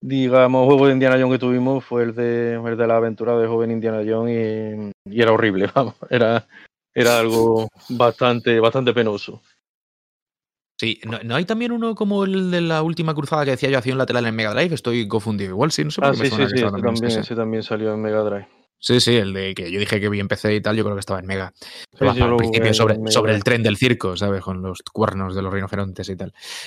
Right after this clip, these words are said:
Speaker 2: Y las jirafas. Em, bueno, dieciséis bits. También tuvo, como decimos, su, su protagonismo. Ha ido tocando todas las generaciones. Damos el salto ya un poco al arroyo, al, al asunto poligonal, o que al, a la cuestión ya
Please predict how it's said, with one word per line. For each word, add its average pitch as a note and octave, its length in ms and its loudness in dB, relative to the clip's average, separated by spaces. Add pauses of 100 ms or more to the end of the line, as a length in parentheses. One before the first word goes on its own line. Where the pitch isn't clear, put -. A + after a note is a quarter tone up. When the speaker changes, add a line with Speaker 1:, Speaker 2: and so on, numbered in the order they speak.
Speaker 2:
Y G2+ 80 -4
las - 120 -2
jirafas. - 500 -4 (380)
Em, B2 720 2 (540)
bueno, C3 400 2
dieciséis A#2 560 2
bits. - 300 -12 (160)
También G#2+ 420 -4
tuvo, G#2 220 0
como G2 160 -4
decimos, A2 340 0
su, F#2+ 480 -4 (320)
su - 180 -2
protagonismo. G#2+ 540 0 (300)
Ha C3 80 2
ido D3 80 4
tocando B2 280 4
todas A2+ 140 4
las G#2+ 100 2
generaciones. G2 560 -2
Damos C#3+ 200 2
el D3 80 2
salto C3+ 280 2
ya C3 220 6
un B2 140 0
poco A#2+ 340 2
al A2+ 160 2
arroyo, A2+ 360 0
al, A2 100 -2
al G#2 340 -8
asunto B2 260 -4
poligonal, A#2+ 440 0
o G#2+ 80 -4
que A2+ 80 -4
al, G2 320 -8
a - 80 -20
la - 60 -20
cuestión A2 360 -6
ya A2 480 -2